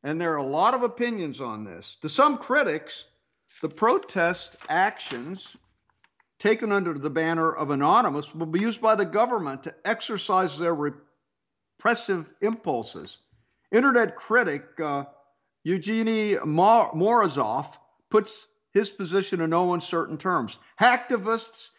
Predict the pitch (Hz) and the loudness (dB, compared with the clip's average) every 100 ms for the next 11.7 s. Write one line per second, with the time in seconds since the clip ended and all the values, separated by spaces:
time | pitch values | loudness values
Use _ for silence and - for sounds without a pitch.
0 | _ _ - 233 254 - 214 - 190 175 | _ _ -8 -8 -8 -12 -12 -4 2 4
1 | 170 175 175 151 151 - 214 233 - - | 2 0 -4 -4 -4 0 0 0 -6 0
2 | 208 170 160 - - 165 190 240 233 170 | 0 2 -2 -4 0 4 4 4 -2 -2
3 | 180 180 175 135 131 143 - 143 156 156 | 2 2 0 -4 -4 -6 -2 0 4 4
4 | 147 165 233 233 233 220 202 196 233 185 | 6 4 4 2 0 0 -4 -2 -2 0
5 | 147 - _ _ _ _ - 190 165 180 | -4 -6 _ _ _ _ 0 0 2 -2
6 | - 233 220 - - 214 220 214 190 180 | 0 0 0 -2 -4 -2 -2 -2 0 0
7 | 156 185 185 180 165 170 - 190 190 180 | 0 0 0 -2 -4 -10 -2 0 2 2
8 | 180 190 151 196 262 185 160 - - _ | 0 -2 2 4 4 2 0 -4 -16 _
9 | _ 156 190 202 196 160 160 226 302 247 | _ 2 4 6 4 2 4 4 4 0
10 | 170 127 127 143 139 _ _ _ - 190 | 0 -2 -4 -8 -12 _ _ _ -4 0
11 | 202 180 185 180 147 131 | 0 0 2 2 0 -4